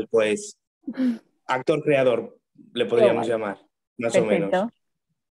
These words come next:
Speaker 2: Eh, bueno, y por supuesto, o sea, te voy a hacer muchas preguntas sobre Comedia sin título,
Speaker 1: Genial.
Speaker 2: porque tengo
Speaker 1: Las que
Speaker 2: muchísimas,
Speaker 1: quieras.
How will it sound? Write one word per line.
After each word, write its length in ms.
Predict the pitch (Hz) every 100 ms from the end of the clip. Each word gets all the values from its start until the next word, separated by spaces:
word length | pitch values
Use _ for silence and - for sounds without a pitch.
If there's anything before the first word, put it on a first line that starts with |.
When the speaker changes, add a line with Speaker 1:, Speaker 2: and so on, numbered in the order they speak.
| _ _ _
Speaker 2:
Eh, 420 | 247 233 233 226 -
bueno, 300 | 220 226 190
y 220 | 185 - _
por 120 | 220
supuesto, 440 | 240 214 220 262 -
o 60 | -
sea, 140 | 247
te 80 | 214
voy 100 | 214
a 60 | 240
hacer 180 | 285 262
muchas 300 | 254 269 240
preguntas 440 | 226 226 208 208
sobre 240 | 214 202
Comedia 360 | 190 202 196 196
sin 160 | 202 190
título, 240 | 240 247
Speaker 1:
Genial. 320 | 254 240 214
Speaker 2:
porque 480 | 233 233 220 208 185
tengo 200 | 214 208
Speaker 1:
Las 160 | 226 214
que 80 | 233
Speaker 2:
muchísimas, 280 | 240 262 240
Speaker 1:
quieras. 320 | 330 -